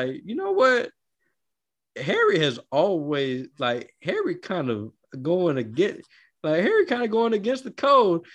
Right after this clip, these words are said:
Me, I was just against, like, "You know what? They both going for the same girl." But then I sat back and thought about it, like, "You know what? Damn, she right. This man Harry knew that Peter liked her." But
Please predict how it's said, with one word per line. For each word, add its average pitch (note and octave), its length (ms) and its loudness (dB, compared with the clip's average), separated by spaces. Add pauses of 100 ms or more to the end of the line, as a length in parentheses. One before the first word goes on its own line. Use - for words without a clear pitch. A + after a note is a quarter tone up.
(100)
Me, C4+ 200 4
I C4+ 200 8
was F3 160 6
just B2+ 140 -2
against, C#3+ 220 0
like, C3 180 0
"You C#3+ 60 -6
know C#3+ 220 0
what? B2 300 0
They D3+ 100 2
both A#2+ 280 -2
going A#2+ 140 -6
for A2 60 -8
the A2 60 -16
same B2+ 180 -6
girl." C3 140 2
But A#2+ 80 -4
then B2 140 -4 (140)
I G3 120 2
sat E3+ 280 0
back D3 180 4
and - 40 -10
thought D#3+ 180 2
about C#3 180 2
it, - 20 -4
like, G#2 180 -6
"You C3+ 60 -14
know D#3+ 180 -6
what? E3 300 -2 (540)
Damn, D3 300 0
she F3+ 180 -10
right. C3+ 280 2
This F#3+ 100 -2
man B2 240 -2
Harry C#3 240 2
knew G3 220 -2
that A#2 240 -2
Peter A#2 240 -4
liked A2+ 320 0
her." G#2 140 -2
But G2+ 240 -8